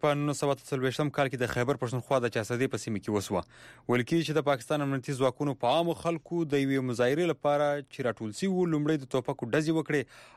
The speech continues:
او کله چې مرمۍ ورڅخه خلاص سوې، نو د ماشیندارو او لاسي بمونو بریدونه په خلکو وکړل. د بابړې په پیښه کې د شپږ سوه او اووه سوه ترمنځ خلک ووژل سول، چې د سړیو ترڅنګ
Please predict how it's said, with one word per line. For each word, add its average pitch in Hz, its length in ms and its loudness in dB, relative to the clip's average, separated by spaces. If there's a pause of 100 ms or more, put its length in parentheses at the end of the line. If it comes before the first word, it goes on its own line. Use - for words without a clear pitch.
او 127 80 4 (140)
کله 165 220 2
چې 131 180 -6
مرمۍ 120 180 -2
ورڅخه 117 320 -4
خلاص 151 240 2
سوې، 156 240 -2
نو 135 240 0
د 113 160 2
ماشیندارو 143 560 2 (680)
او 123 60 4 (180)
لاسي 120 260 -2
بمونو 127 280 -2 (120)
بریدونه 120 320 0 (340)
په - 140 -6
خلکو 98 260 0
وکړل. 90 320 -2 (460)
د - 100 2
بابړې 123 400 2
په 120 80 -14
پیښه 139 320 -2
کې 143 160 -4 (160)
د 123 240 2
شپږ 180 260 0 (220)
سوه 143 240 -2 (1120)
او 120 160 4
اووه 156 380 0
سوه 127 280 -2 (220)
ترمنځ 120 260 0 (140)
خلک 131 320 -4 (320)
ووژل 170 420 2
سول، 202 320 0
چې 151 300 0
د 127 200 2 (580)
سړیو 165 280 2
ترڅنګ 131 280 -4